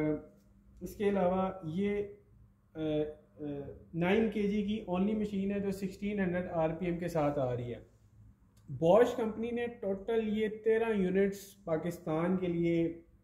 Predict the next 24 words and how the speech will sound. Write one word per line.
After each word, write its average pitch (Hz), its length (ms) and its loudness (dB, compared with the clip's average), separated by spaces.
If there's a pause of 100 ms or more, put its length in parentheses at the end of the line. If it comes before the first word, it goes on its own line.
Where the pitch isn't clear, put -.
(140)
अ, 135 680 -10 (180)
send 180 360 0
किए 170 200 2
थे, 185 240 0
जिसमें 175 340 0
से 196 300 0
एक 185 240 4
unit 160 260 2
अभी 151 180 2
ये 151 120 6
पड़ा 131 220 0
हुआ 123 160 -2
है। - 80 -12 (380)
इसके 226 240 2
अलावा 208 260 4 (480)
आपको 175 680 0
इस 226 160 -4
quality 190 400 2
की 196 100 -2
मशीन 180 440 0 (320)
कहीं 196 140 6
भी 185 100 8
नहीं 160 100 8
मिलेगी। 123 460 0